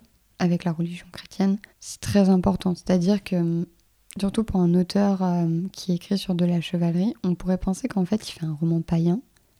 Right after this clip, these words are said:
alors que c'est un roman qui s'appuie sur, euh,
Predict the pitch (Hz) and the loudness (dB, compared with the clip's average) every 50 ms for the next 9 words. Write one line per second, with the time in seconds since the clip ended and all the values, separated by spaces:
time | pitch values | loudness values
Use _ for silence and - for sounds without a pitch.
0 | _ - - 185 185 180 - _ - - 180 170 - - - 175 175 170 170 165 | _ -2 0 2 2 0 -2 _ -6 -6 -6 -6 -4 -4 -2 0 0 2 2 0
1 | 165 165 165 160 156 175 170 175 190 214 277 - _ - - - - - - 185 | 0 0 -2 -2 0 0 2 2 2 2 0 -2 _ -14 -12 -12 -8 -2 -2 -2
2 | 180 - - - - 226 254 - _ _ _ _ - - 165 - - 214 226 220 | -2 -2 -4 -2 -2 -2 -2 -4 _ _ _ _ -18 -12 -10 -4 0 2 4 4
3 | 220 208 202 196 185 185 180 175 175 170 170 165 170 | 4 4 4 4 4 4 4 4 4 4 2 2 0